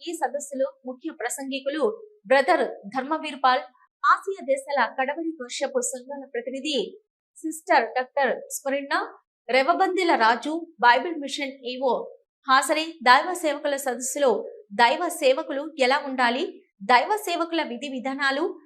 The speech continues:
సేవకులు దేనికోసం పనిచేయాలి అన్న విషయాలపై సుదీర్ఘంగా ప్రసంగిస్తూ దైవ సేవకులకు పలు కొత్త విషయాలను తెలియజేస్తూ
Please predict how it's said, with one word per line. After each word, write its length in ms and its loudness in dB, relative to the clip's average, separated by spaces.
సేవకులు 800 2
దేనికోసం 600 -4
పనిచేయాలి 560 -6
అన్న 240 -4
విషయాలపై 560 0
సుదీర్ఘంగా 600 -4
ప్రసంగిస్తూ 580 -4
దైవ 300 4
సేవకులకు 800 -2
పలు 140 0
కొత్త 240 -2
విషయాలను 560 -2
తెలియజేస్తూ 560 -2